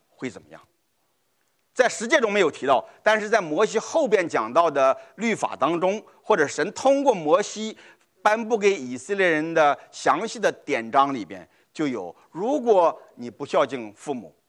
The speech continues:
会是怎么样？可以告诉大家，后果很严重。我们看一下后果。出埃及记二十一章十五和十七节讲到，打父母的必要把他治死，咒骂父母的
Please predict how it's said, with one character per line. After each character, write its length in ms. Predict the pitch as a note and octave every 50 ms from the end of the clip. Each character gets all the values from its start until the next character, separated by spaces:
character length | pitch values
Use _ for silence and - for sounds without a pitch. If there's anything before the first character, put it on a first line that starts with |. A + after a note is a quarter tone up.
| _ _
会 180 | _ - - C#3+
是 80 | - -
怎 80 | F2 D#2
么 80 | D#2
样？ 100 | E2+ E2 _ _ _ _ _ _ _ _ _ _ _
可 160 | _ - B2+ C#3
以 80 | C3+
告 140 | A2+ C#3+ C3+
诉 120 | A#2+ A2+
大 80 | A2 A2
家， 200 | G#2 G2 G#2 - _ _
后 240 | - - - A#3 G3+ D#3+
果 140 | C3+ D#3+
很 200 | E3 - - C#3
严 180 | A#2 A2 G#2+ C3
重。 140 | D#3+ F3 - - _ _ _ _ _ _ _ _ _ _ _ _ _ _ _ _ _ _ _ _ _ _ _ _ _ _ _ _ _ _ _
我 80 | - B2+
们 100 | C#3 D3+
看 220 | D3+ - G#3+ F3
一 20 | D#3+
下 140 | E3+ D#3+
后 180 | C#3+ - F#3+ D#3
果。 200 | A#2+ A2 F2 - _ _ _ _ _ _ _ _ _ _ _ _ -
出 140 | - A3 A#3
埃 160 | A3+ A3+ A3+
及 180 | G3+ G3 G#3+
记 60 | G3+ G3+
二 200 | - G#3+ A3 G3+
十 140 | D3+ F#3
一 180 | G#3 A3 A#3 B3
章 280 | F#3+ G3+ F3 F3 F3 E3
十 200 | - - F#3 A3+
五 320 | A3 E3 A#2 F#2 D#2+ - _ _ _ _
和 120 | - D3
十 160 | D#3 - - F#3
七 160 | - D#3 D#3
节 120 | D3+ D#3
讲 200 | B2+ C3 F#2 F2+
到， 220 | A2+ A2+ G2+ F2 - _ _ _ _ _ _ _ _ _ _ _
打 180 | - C3 C#3+
父 220 | D#3+ - - C#4 A#3+
母 160 | F3+ C#3 A#2
的 240 | G#2 A2+ G#2+ - - _ _ _ _ _ _ -
必 120 | B3 A#3
要 180 | G#3+ F#3+ E3+ C3+
把 180 | - A#2 A#2
他 300 | - - B2+ C3 C3 A#2+ _ _ _ _ _ _
治 180 | - A#3+ G#3+ D3+
死， 260 | - - - D#2+ - _ _ _ _ _ _ _ _ _ _ _ _
咒 180 | - - D#4 B3+
骂 240 | A3 A3 A3+ A3+ -
父 220 | - - B3 A#3
母 160 | F3 B2+ F#2
的 180 | F2+ E2+ D#2 D2